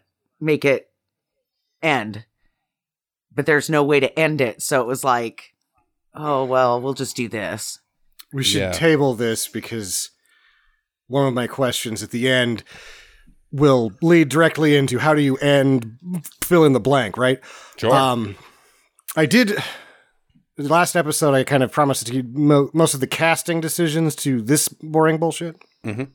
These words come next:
Speaker 2: So we talked about the nuts and bolts of the movie last week, and this week I'll talk about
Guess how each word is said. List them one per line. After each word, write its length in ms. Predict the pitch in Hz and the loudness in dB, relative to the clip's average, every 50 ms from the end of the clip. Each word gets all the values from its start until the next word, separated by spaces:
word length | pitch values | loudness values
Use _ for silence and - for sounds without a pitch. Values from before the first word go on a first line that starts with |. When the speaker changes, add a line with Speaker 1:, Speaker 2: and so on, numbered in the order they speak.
| _ _ _ _ _ - - - - - - - - - - _ | _ _ _ _ _ -12 -12 -12 -16 -20 -20 -20 -20 -20 -20 _
Speaker 2:
So 240 | - - 151 143 135 131 | -4 0 2 2 4 4
we 120 | 135 139 | 2 2
talked 200 | - 175 160 143 | 2 2 0 0
about 140 | 151 156 147 | 0 0 0
the 60 | - | 2
nuts 200 | 143 165 165 - | 2 2 0 0
and 140 | - 147 123 | -2 -2 2
bolts 260 | - 175 175 180 - | 4 4 6 4 4
of 80 | 160 147 | 2 4
the 60 | 151 | 6
movie 240 | 147 143 139 127 139 | 6 6 6 6 6
last 360 | 135 139 139 139 131 - - _ - | 6 6 6 4 2 0 -4 _ -6
week, 300 | 131 131 120 120 110 - 123 | -2 0 0 0 0 -2 -2
and 260 | 117 110 110 95 113 | -2 -2 -4 -2 0
this 220 | 135 147 - - | 2 2 2 2
week 200 | 131 131 123 113 120 | 2 2 2 2 0
I'll 120 | 113 110 | -2 -2
talk 260 | - - 123 117 - | 0 0 0 0 -2
about 460 | 120 92 113 110 107 104 98 - - | -2 -2 -2 0 0 -2 -4 -6 -10